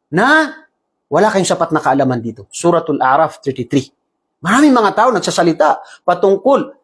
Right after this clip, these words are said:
sa, ah, tinatawag na, ah, ah, tinatawag na Islam. Tulad ng sinabi ng isa na, "Subhanallah, kailangan gumawa ka ng shirk para ikaw ay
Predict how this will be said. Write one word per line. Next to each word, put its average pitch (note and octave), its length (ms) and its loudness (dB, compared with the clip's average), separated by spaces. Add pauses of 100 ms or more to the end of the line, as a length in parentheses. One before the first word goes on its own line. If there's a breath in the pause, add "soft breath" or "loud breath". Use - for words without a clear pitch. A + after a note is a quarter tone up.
(200)
sa, A3+ 560 0
ah, E3+ 240 2
tinatawag F3 720 2
na, B3 320 -2 (800)
ah, D3+ 540 0 (180)
ah, C#3+ 320 4
tinatawag F3 480 0
na E3 80 0
Islam. A3+ 640 -2
Tulad F3+ 220 0
ng F3 100 0
sinabi E3+ 320 2
ng D#3+ 160 0
isa C4 240 0
na, D3 160 -4 (160)
"Subhanallah, - 480 0
kailangan B3+ 320 2
gumawa A3 480 2
ka B3+ 160 2
ng G3+ 240 2
shirk - 640 -2
para G#3 240 4
ikaw A3+ 240 2
ay G3+ 160 2